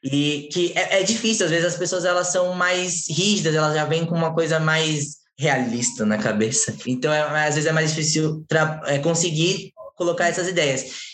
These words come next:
E eu fiquei louco quando o Alex entrou em contato comigo falando que ele queria algo, tipo, bem fora da caixinha.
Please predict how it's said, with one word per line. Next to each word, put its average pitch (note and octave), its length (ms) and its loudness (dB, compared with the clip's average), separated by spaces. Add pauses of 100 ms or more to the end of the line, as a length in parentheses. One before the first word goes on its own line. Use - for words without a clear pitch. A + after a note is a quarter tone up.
(160)
E D#3 80 -2
eu F#3 260 0 (340)
fiquei G3 600 0 (460)
louco D#3 800 0 (280)
quando D3+ 1080 0 (200)
o C#3 100 -2
Alex D#3 320 0
entrou E3 240 0
em E3 80 2
contato D#3+ 320 0
comigo D#3+ 260 0
falando F3 360 0
que F3+ 60 -4
ele G3+ 140 0
queria F3 320 0
algo, F3+ 300 0
tipo, G#3 260 -2
bem F3 340 2
fora F#3 380 2
da F3+ 120 0
caixinha. D#3+ 680 0